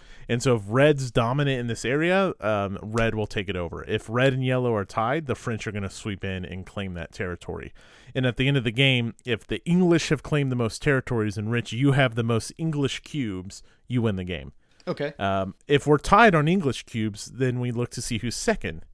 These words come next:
Speaker 1: And even if you have eight Engli-, or four English cubes and I have four English cubes and I have one Scottish cube and Scotland's in second, then I'll win the game. Uh, and then you have a whole bunch of Wales, and Wales is in third place, doesn't matter.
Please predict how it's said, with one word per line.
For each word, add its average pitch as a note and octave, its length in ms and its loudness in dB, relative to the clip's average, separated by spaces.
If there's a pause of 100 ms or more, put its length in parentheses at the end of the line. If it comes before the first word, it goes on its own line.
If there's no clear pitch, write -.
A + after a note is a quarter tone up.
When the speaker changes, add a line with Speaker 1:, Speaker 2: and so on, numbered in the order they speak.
Speaker 1:
And C3 120 -2
even G3 280 2
if - 120 0
you D3 320 -2
have C3 480 0 (460)
eight F#3 160 4
Engli-, E3+ 340 4
or B2+ 160 0
four - 460 6
English G3 320 4
cubes D#3+ 340 -2
and C3 120 2
I E3+ 80 4
have F3+ 100 0
four D#3+ 180 0
English C#3+ 340 -2
cubes B2 340 -2
and G2+ 120 -8
I C#3 180 -2
have B2+ 380 0 (300)
one C#3+ 380 2
Scottish A#2+ 640 -2
cube E2+ 440 -10 (800)
and G#2 320 0
Scotland's C3+ 680 0
in B2 120 0
second, F#2+ 640 -4 (640)
then B2 160 2
I'll B2 180 6
win A2+ 180 0
the F2+ 80 -6
game. C#2 240 -10 (600)
Uh, G2+ 300 -2
and B2 140 -2
then A#2 80 -2
you A#2 100 -2
have G#2+ 100 -2
a G2+ 60 -4
whole A2+ 100 -2
bunch G2+ 200 -6
of G2 40 -8
Wales, F#2 300 -4
and G2 300 -6
Wales F#2+ 240 -4
is F2+ 60 -10
in F2 100 -10
third F2+ 160 -6
place, - 180 -10
doesn't F2 180 -10
matter. E2 220 -8